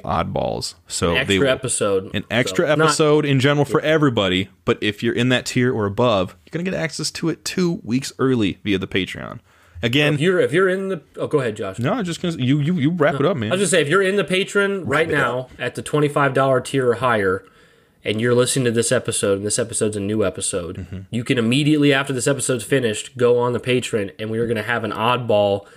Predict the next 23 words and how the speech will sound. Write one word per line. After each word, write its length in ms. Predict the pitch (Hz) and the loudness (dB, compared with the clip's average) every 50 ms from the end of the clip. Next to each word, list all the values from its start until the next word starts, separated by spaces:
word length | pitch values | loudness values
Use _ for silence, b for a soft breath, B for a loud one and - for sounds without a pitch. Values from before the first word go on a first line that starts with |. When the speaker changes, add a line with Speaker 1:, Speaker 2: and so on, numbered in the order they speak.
| B B B B B - | B B B B B 0
Speaker 2:
based 280 | 120 117 120 - - 139 | 2 2 2 2 0 0
on 160 | 120 117 113 | 0 0 0
the 140 | 107 98 - | -2 -2 -2
evolution 500 | 120 127 131 127 120 127 127 117 - 135 | -2 0 0 0 0 0 0 -2 -2 -2
of 100 | 120 110 | -2 -2
the 140 | 107 110 110 | 0 2 2
F 160 | 110 110 - | 0 0 -2
P 180 | - - 113 107 | -4 -2 0 0
S 360 | 104 98 92 - - - - - b b b b b b | 0 0 -2 -4 -6 -8 -8 -10 b b b b b b
that's 200 | b 101 - - - | b -8 -8 -6 -2
there 220 | 117 127 139 151 | 0 2 2 2
for 220 | 147 - 151 151 147 | 2 4 4 4 6
you 60 | 147 | 6
to 80 | 143 | 4
watch 280 | 143 143 135 139 139 - | 4 4 4 2 0 0
right, 200 | 147 135 135 - | 0 0 0 -2
or 60 | 139 | -4
to 160 | 143 - 131 | -2 0 2
listen 260 | 123 135 139 139 147 139 | 2 2 2 0 0 -2
to 120 | 131 127 | 0 0
right 180 | 123 120 120 120 | 2 2 2 2
now. 220 | 113 110 117 120 | 0 0 0 0
It's, 140 | 120 - | -2 -2